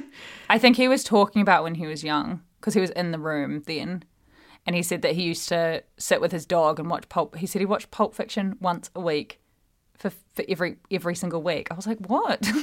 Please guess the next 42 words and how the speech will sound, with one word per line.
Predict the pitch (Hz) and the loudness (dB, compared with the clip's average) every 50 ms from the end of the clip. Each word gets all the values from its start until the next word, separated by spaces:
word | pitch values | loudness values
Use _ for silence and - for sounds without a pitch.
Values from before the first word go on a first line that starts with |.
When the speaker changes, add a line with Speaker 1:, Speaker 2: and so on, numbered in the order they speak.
| 294 427 | -4 -6
Speaker 2:
<laughs> | - - _ _ _ | -10 -10 _ _ _
Speaker 1:
That's, | - 214 208 - | -4 -4 -2 0
like, | 381 415 285 | -2 0 2
not | 202 208 190 202 - - | 4 4 4 4 4 0
a | 185 | -2
good | 175 190 180 170 165 - - - 165 156 | 0 0 -2 -2 -6 -10 -10 -10 -2 0
way | 170 160 170 | 2 2 2
to | 170 | 0
spend | 170 - - 165 156 | -2 -2 -2 -4 -2
your | 156 147 | -2 -6
time | 147 - 147 143 151 - - | -6 -4 -6 -6 -4 -6 -8
if | 143 - | -6 -8
you're | 160 147 | -6 -6
having, | 151 151 - 156 | -6 -6 -8 -8
like, | 156 - - - | -10 -10 -10 -8
mental | 151 156 151 160 - - - - - - - - | -8 -8 -8 -8 -8 -6 -6 -6 -6 -8 -4 2
Speaker 2:
When | 214 214 226 | 6 6 6
he | 226 | 8
was, | 254 156 | 6 6
Speaker 1:
health | 151 247 - - | 4 2 2 0
Speaker 2:
like, | - 151 | 0 4
twelve | 226 233 262 254 202 175 156 | 6 8 8 8 6 6 4
Speaker 1:
issues. | 160 156 175 | 0 -2 -4
Speaker 2:
as | 175 | 0
well. | 196 214 220 196 156 | 2 4 4 6 4
I | 143 | 4
was | 151 165 | 2 0
like, | 190 185 - | -2 -6 -4
"Who | - 254 269 | -6 -4 -4
let | 285 294 - | -2 -4 -4
you | 277 269 | -4 -6
watch | 240 240 247 - - - - | -4 -4 -4 -4 -6 -8 -8
that?" | - - - - - - - _ _ _ - | -6 -6 -6 -6 -10 -14 -16 _ _ _ 0
Speaker 1:
I | 175 180 | 2 2
just | 175 190 190 | 2 0 -4
think | - 202 202 | -4 -6 -4
he | - 233 | -4 -6
seems | 220 - 185 185 170 175 | -4 -4 -4 -6 -4 -4
like | 170 165 | -4 -4
a | 165 | -4
really | 151 156 151 156 156 | -4 -2 -2 -2 -2
lovely | 143 147 147 147 151 - - 123 120 - - | -2 -4 -4 -4 -6 -6 -6 -6 -8 -12 -14